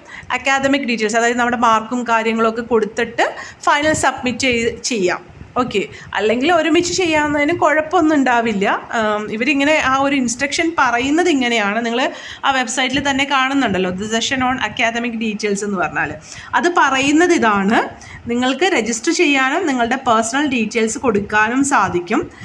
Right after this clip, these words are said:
നിങ്ങളുടെ പ്ലസ് ടു എക്സാമിൻ്റെ റിസൾട്ട് ലഭ്യമായതിനു ശേഷം മാത്രമാണ് അക്കാദമിക് ഡീറ്റെയിൽസ് വിഭാഗം പൂരിപ്പിക്കാൻ കഴിയൂ.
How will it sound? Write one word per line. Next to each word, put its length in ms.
നിങ്ങളുടെ 500
പ്ലസ് 360
ടു 160
എക്സാമിൻ്റെ 760
റിസൾട്ട് 520
ലഭ്യമായതിനു 1000
ശേഷം 300
മാത്രമാണ് 720
അക്കാദമിക് 840
ഡീറ്റെയിൽസ് 640
വിഭാഗം 560
പൂരിപ്പിക്കാൻ 720
കഴിയൂ. 440